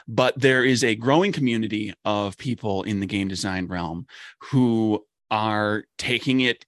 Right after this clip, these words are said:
in stages and steps, and where they are, um, developing the rudiments of the game, kind of taking the first stab, and they're releasing that and putting it out there, making it available. It's just people can try it out and play it if they want to provide feedback. Sometimes they're,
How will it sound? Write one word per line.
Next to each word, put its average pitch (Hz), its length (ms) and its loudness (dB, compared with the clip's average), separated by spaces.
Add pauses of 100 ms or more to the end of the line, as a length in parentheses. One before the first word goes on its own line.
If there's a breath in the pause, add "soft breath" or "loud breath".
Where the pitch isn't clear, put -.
in 120 500 0
stages 151 640 -2
and 98 140 -12
steps, - 400 -4
and 107 160 -4
where 107 180 -2 (400 loud breath)
they 104 180 0
are, 107 300 -2 (380)
um, 101 340 -10
developing 123 760 2 (320 loud breath)
the 135 80 2
rudiments 175 600 2
of 151 80 0
the 139 80 -2
game, 123 400 2
kind 120 180 -4
of 104 60 -4
taking 131 320 -2
the 139 60 -2
first 135 280 -2
stab, 107 320 -4
and 131 100 -6
they're 151 80 -4
releasing 170 520 -4
that - 160 -12
and - 100 -10
putting 123 240 0
it 120 60 0
out 107 160 -2
there, 107 120 -2
making 98 320 -8
it 95 40 -12
available. 156 640 2
It's - 200 -4
just - 240 -12
people - 220 -8
can 104 160 -8
try 92 220 -2
it 90 80 -4
out 90 180 -4
and - 80 -14
play 196 240 4
it 220 80 2
if - 120 -8
they 92 100 -4
want 92 160 -8
to 92 40 -14
provide 92 320 -6
feedback. 160 440 -2
Sometimes 107 420 -4
they're, 95 160 -4